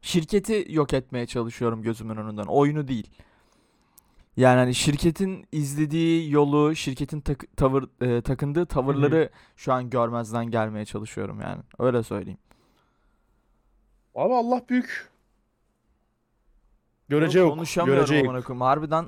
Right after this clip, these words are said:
Speaker 1: şu an aşırı acı çekiyorum bu arada. Arada konuşamıyorum.
Speaker 2: C D P R
Speaker 1: Kusura
Speaker 2: yüzünden
Speaker 1: bakmayın.
Speaker 2: değil mi? Evet.
Speaker 1: Evet,
Speaker 2: <laughs>
Speaker 1: kesinlikle.
Speaker 2: C D P R biraz canını yaktı. O zaman gelelim yine geçtiğimiz günlerin, günlerin büyük eventine.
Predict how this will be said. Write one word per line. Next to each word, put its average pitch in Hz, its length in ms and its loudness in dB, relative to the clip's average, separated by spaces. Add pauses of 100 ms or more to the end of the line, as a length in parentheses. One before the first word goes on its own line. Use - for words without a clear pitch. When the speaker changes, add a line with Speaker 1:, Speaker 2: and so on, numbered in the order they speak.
(140)
Speaker 1:
şu 135 160 -2
an 147 140 0
aşırı 143 280 -2
acı 135 180 2
çekiyorum 120 580 -2
bu 113 100 -2
arada. 117 380 -4 (180)
Arada 127 240 -8
konuşamıyorum. 131 520 -6
Speaker 2:
C 131 40 -4
D 143 120 -2
P - 0 -
R 143 140 6
Speaker 1:
Kusura 143 60 6
Speaker 2:
yüzünden 131 220 2
Speaker 1:
bakmayın. 110 160 -2
Speaker 2:
değil 139 220 2
mi? 120 40 2
Evet. 110 280 -2 (240)
Speaker 1:
Evet, 123 420 2
Speaker 2:
<laughs> 202 180 2
Speaker 1:
kesinlikle. 135 600 0 (520)
Speaker 2:
C 180 300 2
D 170 120 4
P 170 220 6
R 165 80 4
biraz 175 220 6
canını 165 280 4
yaktı. 156 300 2
O 190 100 6
zaman 180 400 4 (600)
gelelim 190 480 4
yine 156 160 2
geçtiğimiz 151 480 0
günlerin, 139 420 2
günlerin 135 400 2
büyük 131 200 0
eventine. 110 480 0